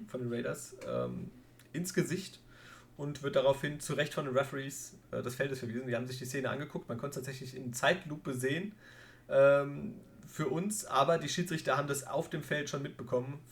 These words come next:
Sehr, sehr gute Entscheidungen haben die direkt, äh, des Feldes verwiesen. Der durfte dann vom Spielfeldrand aus zugucken. Äh, ja, also ich denke, gerade in Zeiten von Corona, äh, ist das eigentlich totaler, totaler Humbug, ja? Also warum macht man sowas? Ich meine, das macht man so schon nicht.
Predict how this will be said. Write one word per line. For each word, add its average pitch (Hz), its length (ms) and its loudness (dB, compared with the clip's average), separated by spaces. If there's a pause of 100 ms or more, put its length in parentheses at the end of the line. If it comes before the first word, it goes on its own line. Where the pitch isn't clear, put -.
(200)
Sehr, 143 420 0
sehr 131 200 2
gute 127 220 -4
Entscheidungen 120 500 0
haben 123 120 -2
die 120 60 -2
direkt, 117 500 -6
äh, 117 180 -6
des - 140 -12
Feldes 120 260 -4
verwiesen. 127 420 -4
Der 127 80 -4
durfte 120 300 -6
dann 117 120 -6
vom 113 340 -8 (440)
Spielfeldrand 135 680 0
aus 120 220 -6
zugucken. 185 560 -6 (600)
Äh, 131 300 6 (160)
ja, - 220 -4 (120)
also 120 180 -4
ich 120 60 -6
denke, 127 260 0
gerade 117 240 2
in 117 80 -6
Zeiten 117 280 0
von 117 140 -4
Corona, 113 500 -2 (140)
äh, 104 240 -2 (520)
ist - 180 -10
das 120 140 -6
eigentlich 113 240 -6
totaler, 110 680 -2
totaler 110 440 -4
Humbug, 185 400 -4
ja? 143 220 0
Also 107 260 -8
warum 120 340 -2
macht - 240 -6
man 139 140 -2
sowas? - 320 -6
Ich - 80 -10
meine, 117 140 -4
das 123 120 -8
macht 120 160 -6
man 123 100 0
so 127 140 0
schon 151 220 -2
nicht. 185 260 -4